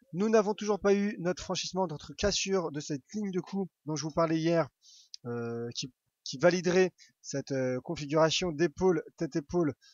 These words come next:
de continuation, épaule, tête, épaule, donc de continuation. Euh,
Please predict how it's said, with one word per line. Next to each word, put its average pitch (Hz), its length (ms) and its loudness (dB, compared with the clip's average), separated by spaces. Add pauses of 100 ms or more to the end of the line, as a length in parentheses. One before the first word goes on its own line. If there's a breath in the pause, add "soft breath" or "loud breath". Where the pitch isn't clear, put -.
(160 soft breath)
de 151 120 -2
continuation, 170 760 -2 (240)
épaule, 143 420 -4
tête, 139 200 -6
épaule, 139 280 -6
donc 131 140 -6
de 127 80 -8
continuation. 131 600 -6 (1000 loud breath)
Euh, 104 80 -12